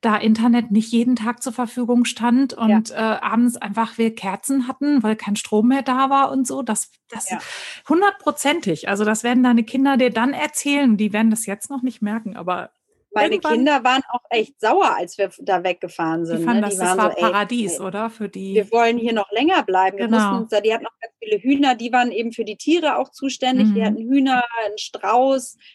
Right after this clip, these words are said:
Speaker 2: Katzen, Pferde. Ja, die hatten halt so eine kleine Farm. Äh, das war eben der Job der Kinder, die Tiere zu füttern, ne? Die hatten da eine Aufgabe. Das war für die, äh, ganz toll, ein ganz tolles Erlebnis.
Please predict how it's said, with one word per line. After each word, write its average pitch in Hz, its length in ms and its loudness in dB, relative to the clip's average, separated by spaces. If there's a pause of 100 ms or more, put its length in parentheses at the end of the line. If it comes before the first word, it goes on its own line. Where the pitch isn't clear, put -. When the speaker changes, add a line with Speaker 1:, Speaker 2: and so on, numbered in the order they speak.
(140)
Speaker 2:
Katzen, 262 640 0
Pferde. 254 840 2 (320)
Ja, 214 140 2
die 226 120 2
hatten 240 220 0
halt 226 200 2
so 233 60 -2
eine 220 140 -2
kleine 220 320 -4
Farm. 269 540 2
Äh, 226 220 -2
das 226 200 -2
war 220 140 2
eben 233 240 0
der 208 140 2
Job 220 260 -2
der 208 140 2
Kinder, 254 360 2
die 220 140 -2
Tiere 277 320 -2
zu 285 160 -6
füttern, 277 540 0
ne? 226 120 0
Die 233 160 -2
hatten 233 240 -4
da 226 60 -6
eine 214 240 -6
Aufgabe. 233 880 0 (400)
Das 208 240 0
war 226 160 2
für 226 220 0
die, 254 600 4
äh, 190 520 2 (1080)
ganz 247 340 2
toll, 208 260 0
ein 170 180 -8
ganz 233 280 -2
tolles 220 260 -8
Erlebnis. 185 640 -6